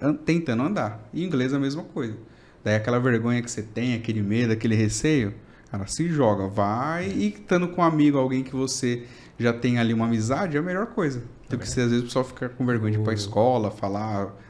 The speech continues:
Speaker 1: né?
Speaker 3: Uhum.
Speaker 1: Falar errado, os outros dar risada, né?
Speaker 3: Tem uma história engraçada que você me fez lembrar agora, acho que eu até devo ter contado no último vídeo. Mas nessa parte de aprender inglês, eu sempre tive dificuldade com inglês. Foi uma coisa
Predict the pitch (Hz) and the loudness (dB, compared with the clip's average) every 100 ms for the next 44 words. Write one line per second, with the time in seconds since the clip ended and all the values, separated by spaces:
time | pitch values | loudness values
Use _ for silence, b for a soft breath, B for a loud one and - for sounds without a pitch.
0 | - 113 113 107 98 104 110 107 110 123 | -4 0 0 -2 0 2 4 4 4 4
1 | 113 113 110 113 117 98 107 120 107 101 | 2 -4 -2 -2 -2 0 2 2 0 -2
2 | 101 123 143 B B B B - 113 107 | -4 -4 -8 B B B B -6 -4 -2
3 | - 123 120 107 - 107 107 117 104 98 | 0 2 2 0 0 -2 -2 -2 -4 -2
4 | 107 110 104 107 101 107 110 107 123 110 | -2 0 0 2 0 0 0 -2 -6 -4
5 | 139 127 135 135 127 135 143 127 113 110 | -6 -6 -4 -4 -2 -4 -2 -2 0 0
6 | 110 110 104 104 - 104 95 95 95 95 | 0 -2 -2 -6 -6 -4 -4 -4 -6 -8
7 | - B B B B B B B - 123 | -18 B B B B B B B -12 -4
8 | 107 104 104 101 101 - 110 107 113 107 | 0 0 0 -2 -4 -2 -2 0 0 2
9 | 113 110 104 110 107 107 107 104 101 107 | 0 0 0 0 2 2 2 2 0 0
10 | 117 113 135 143 143 - 175 120 101 - | 0 0 -2 -4 -6 -6 -4 -2 -2 -4
11 | 98 92 90 - 117 117 120 107 120 | -8 -8 -12 -8 -4 -2 -2 0 0